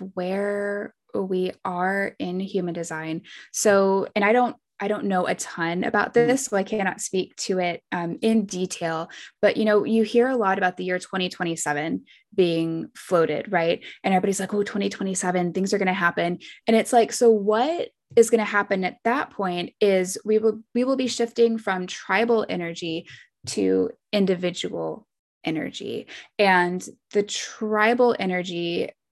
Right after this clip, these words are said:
Speaker 1: manifestors speak for the tribe. There is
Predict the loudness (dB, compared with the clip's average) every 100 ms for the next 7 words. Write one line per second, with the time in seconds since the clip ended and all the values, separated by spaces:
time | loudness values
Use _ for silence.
0 | _ _ _ 2 4 4 2 2 0 -4
1 | -2 -4 -6 -6 -8 -10 _ _ _ -4
2 | -4 2 0 0 -14 _ 2 4 4 2
3 | 0 0 -4 2 4 6 6 8 6 4